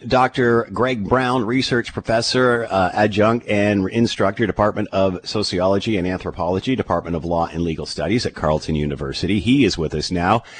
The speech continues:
Greg, thanks so much for the time. Much appreciated. Hope you're doing well.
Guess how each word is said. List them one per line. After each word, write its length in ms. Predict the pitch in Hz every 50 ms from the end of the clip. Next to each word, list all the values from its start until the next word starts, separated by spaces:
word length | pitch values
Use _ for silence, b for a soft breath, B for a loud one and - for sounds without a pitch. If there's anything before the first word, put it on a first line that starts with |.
| B B B
Greg, 240 | - 135 143 143 131
thanks 240 | 156 160 160 151 -
so 60 | 151
much 180 | 147 147 135 -
for 80 | 139
the 80 | 127 120
time. 340 | - - 139 131 135 143 139
Much 280 | 127 127 147 - -
appreciated. 560 | 123 - 135 131 123 - - 117 113 123 117
Hope 180 | 107 131 143 -
you're 80 | 139 127
doing 260 | 127 123 120 113 104
well. 400 | 95 92 92 104 131 165 -